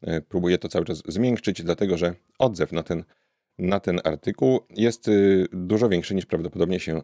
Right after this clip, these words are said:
spodziewali. I tutaj piszą tak. Tak jak broń A R piętnaście, to jest, y, taka broń, stała się obiektem sakralnym dla chrześcijańskich nacjonalistów, różaniec nabrał też już teraz, y, znaczenia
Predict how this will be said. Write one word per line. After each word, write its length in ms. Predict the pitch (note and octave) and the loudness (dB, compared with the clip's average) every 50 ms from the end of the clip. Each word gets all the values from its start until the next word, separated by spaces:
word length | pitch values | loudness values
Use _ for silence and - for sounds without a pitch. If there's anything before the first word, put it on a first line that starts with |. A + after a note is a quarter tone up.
| - _ | -8 _
spodziewali. 720 | - - - - F2 E2 F2 D#2 D#2 C2+ - - - _ _ _ _ _ _ _ _ _ _ _ _ _ - | -18 -12 -6 -4 -2 -2 0 0 0 -2 -2 -6 -14 _ _ _ _ _ _ _ _ _ _ _ _ _ -2
I 80 | G#2 | -2
tutaj 240 | - A#2+ G2+ G#2 F2 | 0 0 0 -2 -2
piszą 260 | - A#2+ - F2 D#2 | -4 -6 -6 -6 -6
tak. 320 | - D#2 - - - - _ _ _ _ _ - | -6 -8 -10 -10 -16 -20 _ _ _ _ _ -2
Tak 160 | G#2 - - | 0 2 2
jak 160 | A2+ F#2+ F2 | 2 0 2
broń 260 | E2 G2+ G#2+ G#2+ G#2+ - | 2 4 4 4 4 2
A 140 | G#2 G#2+ - | 0 0 2
R 180 | F#2+ F#2+ - | 2 0 0
piętnaście, 580 | - G2+ - - F#2+ F2+ - - - - - - _ _ _ _ | 0 -2 -2 0 0 0 0 0 -4 -10 -14 -14 _ _ _ _
to 100 | - F2 | -8 -6
jest, 260 | E2 E2 - - - E2 | -6 -6 -8 -8 -4 -2
y, 280 | D2+ D2+ D2+ D2+ D2 - _ _ | 0 0 0 -2 -6 -10 _ _
taka 260 | - D#2 - C2+ C#2 | -2 -2 -2 -2 -4
broń, 300 | C#2 C#2+ D2+ F#2+ A#2 A#2+ - _ _ _ _ _ _ _ _ _ _ _ _ _ _ _ _ _ - | -2 -2 0 -2 -2 -4 -10 _ _ _ _ _ _ _ _ _ _ _ _ _ _ _ _ _ -14
stała 320 | - - - F#2+ F#2+ G2 | -4 0 2 4 4 2
się 160 | - - - - | 0 -2 -2 0
obiektem 380 | F#2 F2+ G2 - - G2 F2 | 2 2 0 0 0 -2 -2
sakralnym 560 | - F2+ - - - G#2 F#2 D#2+ C2 G#1 G1+ | 0 -2 0 2 2 2 2 2 0 -4 -4
dla 120 | - D#2 D#2 | -2 -2 -2
chrześcijańskich 840 | - - E2+ - - - F2 F#2+ A#2 A#2 - - - G#2 - - _ _ _ _ _ _ - | 0 -2 -8 -10 -8 -4 -2 0 0 0 -2 -4 -4 -4 -4 -6 _ _ _ _ _ _ -4
nacjonalistów, 920 | D#2+ F2+ G#2 - - - F#2+ F#2 F2 E2+ D2 - - - - - - _ _ _ _ _ _ _ _ _ _ _ | 0 0 0 0 -2 -4 -2 0 0 0 0 -2 -6 -10 -12 -12 -12 _ _ _ _ _ _ _ _ _ _ _
różaniec 760 | D2+ F2 F#2+ F#2+ A2+ A2 F#2 C#2+ - _ - - - - _ _ _ _ _ _ _ _ _ _ _ - | 2 2 2 4 4 2 0 0 -4 _ -20 -20 -20 -20 _ _ _ _ _ _ _ _ _ _ _ -4
nabrał 560 | D#2+ D#2+ F2+ G#2+ B2 A2+ A2+ A#2 A2 A2 G#2+ | 0 2 2 4 2 2 2 2 4 2 2
też 320 | - - E2+ E2 D#2+ - - | 2 2 0 0 0 0 -4
już 160 | F2 - - | -6 -6 -4
teraz, 420 | - D2 D2+ D#2+ D#2 D#2 - - | -2 2 4 4 4 2 0 -4
y, 180 | - E2 D#2+ D2 | -2 -2 -2 0
znaczenia 520 | D2 D#2+ D2+ - F2+ F#2 F2+ E2+ E2+ E2+ | 0 -2 -2 0 0 0 0 0 0 -4